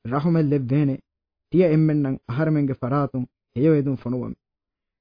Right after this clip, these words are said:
ದೆನ್ ಎ ಮಿಹುಂ ಜೆರೂಸಲೆಮುಂ ಫುರಾಗೆನ್ ಅಂತಿಯೋಕಕ್ ಗೊಸ್ ಇಸಾಕ್ ಫೋನು ಗಬೂಲ್ ಕುರಾ ಮಿಹುಂಗೆ ಜಮಾತುಗೆ ಎಮ್ಮೆನ್ ಎಕ್ಕೊಂ ಎ ಸಿಟಿ ಎ ಮಿಹುನ್ನಾ ಹವಾಲು ಕುರಿಯೆ. ಮಿ ಸಿಟಿ ಕ್ಯೂಮಪ್ಪಹು ಎಮ್ಮೆಂಗೆ ಹಿತುಗಾ ಉಫಾವೇರಿಕಂ ಉಫೆದುನೆ.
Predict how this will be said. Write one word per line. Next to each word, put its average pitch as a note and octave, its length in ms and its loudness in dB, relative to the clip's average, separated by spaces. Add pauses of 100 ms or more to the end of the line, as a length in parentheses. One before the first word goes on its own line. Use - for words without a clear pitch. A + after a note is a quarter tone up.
(180)
ದೆನ್ F#3 160 6
ಎ F#3 40 8
ಮಿಹುಂ G#3 320 8
ಜೆರೂಸಲೆಮುಂ G#3 600 6
ಫುರಾಗೆನ್ G3 540 2
ಅಂತಿಯೋಕಕ್ G3 600 4
ಗೊಸ್ F#3+ 200 0 (100)
ಇಸಾಕ್ F#3+ 380 2
ಫೋನು G#3+ 220 4
ಗಬೂಲ್ F3+ 360 6
ಕುರಾ G#3+ 220 4
ಮಿಹುಂಗೆ G3 340 6
ಜಮಾತುಗೆ F3 680 2
ಎಮ್ಮೆನ್ G3+ 360 6
ಎಕ್ಕೊಂ E3+ 300 -2 (280)
ಎ F3+ 80 2
ಸಿಟಿ E3+ 340 0
ಎ E3 80 4
ಮಿಹುನ್ನಾ D#3+ 440 2 (220)
ಹವಾಲು D3 380 2
ಕುರಿಯೆ. A#2+ 260 -8 (720)
ಮಿ D3+ 80 2
ಸಿಟಿ D#3+ 300 4
ಕ್ಯೂಮಪ್ಪಹು F3 580 4 (100)
ಎಮ್ಮೆಂಗೆ F#3+ 400 6
ಹಿತುಗಾ F#3+ 360 2
ಉಫಾವೇರಿಕಂ F#3+ 680 2
ಉಫೆದುನೆ. F#3+ 380 2